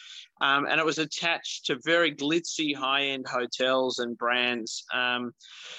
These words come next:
so w-, the weirdest thing for us was we were just proposing that we could build something in the coldest state in Australia and make an outdoor game, an attraction in the coldest state. You know, historically, Tasmania has just been seen, and now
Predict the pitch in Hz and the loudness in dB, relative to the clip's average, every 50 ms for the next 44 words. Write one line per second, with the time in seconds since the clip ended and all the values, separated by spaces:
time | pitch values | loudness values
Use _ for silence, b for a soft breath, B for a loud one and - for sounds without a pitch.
0 | B B B - - 170 165 160 156 156 156 160 160 160 160 - - _ _ _ | B B B -4 2 4 4 6 6 6 6 6 4 4 2 0 -4 _ _ _
1 | _ _ _ _ _ - - - - - _ _ - 165 165 156 185 190 185 185 | _ _ _ _ _ -14 -14 -14 -14 -16 _ _ -6 -4 -2 0 0 2 4 4
2 | 220 247 277 269 254 - - 208 185 151 - 165 175 165 - - 151 123 139 160 | 2 4 2 2 0 -2 -2 -4 -2 -2 0 0 0 0 -2 -4 -6 -4 -2 0
3 | 180 185 190 180 185 - - - 151 - - 151 156 160 160 143 135 120 123 127 | 2 2 2 0 0 -2 -2 -4 -4 0 2 2 2 2 2 0 -2 -4 -2 -2
4 | 135 123 151 160 156 165 147 131 156 170 175 165 - 160 135 - 131 131 131 131 | 0 0 0 0 0 -2 -2 0 2 0 0 0 0 -2 -2 -2 -2 -4 -4 -4
5 | 127 127 - - - - 165 180 185 180 175 - - - - - - - - 143 | -6 -6 -8 -4 0 2 4 4 4 2 0 -2 -4 -8 -8 -8 -8 -2 2 4
6 | 131 127 123 - - _ _ _ _ _ _ - 156 156 156 151 151 151 151 151 | 4 4 4 0 -2 _ _ _ _ _ _ 0 2 2 2 2 2 0 -2 -4
7 | 151 - _ _ _ _ _ _ _ _ _ _ _ _ _ _ _ - 139 - | -6 -10 _ _ _ _ _ _ _ _ _ _ _ _ _ _ _ -4 -4 -2
8 | - - 165 196 233 208 147 127 131 127 143 143 143 143 147 151 147 147 151 143 | 0 2 4 4 4 4 2 2 2 0 0 0 0 0 0 0 0 0 -2 0
9 | 147 151 165 170 - - 160 143 131 123 135 135 147 151 135 127 123 127 127 123 | 2 0 0 0 0 0 0 0 0 2 2 2 2 2 0 0 -2 -4 -4 -2
10 | - - 160 165 - - - 117 113 120 113 - 131 139 135 131 - - 139 135 | 0 2 0 0 0 -4 -6 -4 -6 -6 -6 -6 -4 -4 -2 -2 0 2 4 4
11 | 135 127 123 - - 165 151 131 110 123 151 151 143 139 147 147 127 151 156 165 | 4 2 0 0 2 2 2 2 2 0 0 0 0 0 0 -2 -2 -4 -4 -4
12 | 160 156 - - 185 165 165 175 175 - 143 147 131 123 _ _ B B B B | -4 -4 0 4 6 6 6 6 4 2 -2 -2 -2 -4 _ _ B B B B
13 | _ - - 151 139 131 151 147 147 147 147 143 143 135 - 147 139 - - 131 | _ -2 -2 -2 0 2 2 2 2 2 2 0 0 -2 -2 -4 -4 -4 -4 -6
14 | 123 120 - - 139 139 139 131 - - 160 160 170 180 208 214 196 147 | -6 -4 -2 0 0 0 0 0 0 0 0 2 2 2 4 4 4 2